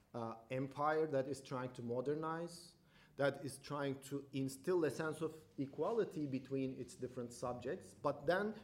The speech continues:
see what they're doing. It's a very Islamically tinged, very conservatively tinged architectural language that really does not represent the non-Muslim populations of the empire.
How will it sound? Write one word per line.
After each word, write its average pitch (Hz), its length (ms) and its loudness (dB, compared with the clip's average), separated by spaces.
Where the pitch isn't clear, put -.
see 160 320 -2
what 147 260 4
they're 175 180 2
doing. 196 340 4
It's 139 200 -4
a 147 60 6
very 175 380 6
Islamically 147 840 2
tinged, 147 340 -4
very 190 280 2
conservatively 139 920 0
tinged 147 360 -2
architectural 135 760 2
language 139 680 2
that 143 340 4
really 208 280 2
does 151 320 4
not 175 240 2
represent 175 500 0
the 143 100 4
non-Muslim 143 720 4
populations 120 640 -4
of 147 180 -2
the 202 80 -4
empire. 190 380 -4